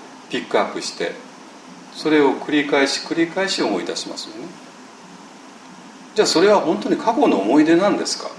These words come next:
<laughs> のわけないじゃないですか。ね。<laughs> 過去に十万のなんかいろんな出来事があったとして、そのうちの二つか三つだけ思い出して、で、それで過去を思い出したかというと、そんなことないですよ。ですか？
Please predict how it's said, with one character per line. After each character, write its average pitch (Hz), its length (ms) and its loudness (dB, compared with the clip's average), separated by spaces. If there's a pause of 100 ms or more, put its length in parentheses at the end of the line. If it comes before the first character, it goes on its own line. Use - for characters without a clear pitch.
(180)
<laughs> - 260 -18
の 160 220 4
わ 220 120 6
け 104 100 2
な - 120 4
い - 60 2
じ 101 80 0
ゃ 92 40 2
な 85 40 -2
い - 40 -6
で - 40 -6
す - 100 0
か。 - 60 -4 (320)
ね。 123 200 0 (800)
<laughs> - 680 -8
過 185 160 2
去 165 120 4
に 113 220 2
十 170 200 4
万 180 280 4
の 92 300 4
な 117 120 -2
ん - 20 -2
か 95 80 0
い 95 60 0
ろ 101 80 -2
ん 95 40 -2
な 92 60 -6
出 95 100 0
来 98 60 -10
事 90 240 -4
が 82 80 -4
あ - 20 -10
っ 82 40 -12
た - 100 -10
と - 160 -12
し - 80 -8
て、 80 160 -10 (440)
そ - 140 0
の 165 80 8
う 165 80 6
ち 165 140 -2
の 151 100 6
二 190 200 0
つ - 100 -4
か 151 100 2
三 113 120 0
つ - 100 -8
だ 101 120 2
け 101 80 -2
思 90 200 -2
い - 20 -4
出 92 140 -2
し - 80 -8
て、 - 220 -8 (460)
で、 110 60 -2
そ 185 140 -2
れ 190 60 2
で 180 160 2
過 180 140 2
去 - 120 2
を 117 40 4
思 101 200 0
い 101 40 0
出 104 120 -2
し - 80 -8
た - 100 2
か 85 140 -2
と - 100 -10
い - 40 -12
う 87 40 -12
と、 - 60 -12
そ - 120 -8
ん 143 60 0
な 156 80 0
こ - 80 -2
と - 100 -8
な 82 120 -10
い - 80 -12
で - 100 -18
す - 120 -14
よ。 - 60 -20 (800)
で - 60 -12
す - 80 -8
か？ - 120 -6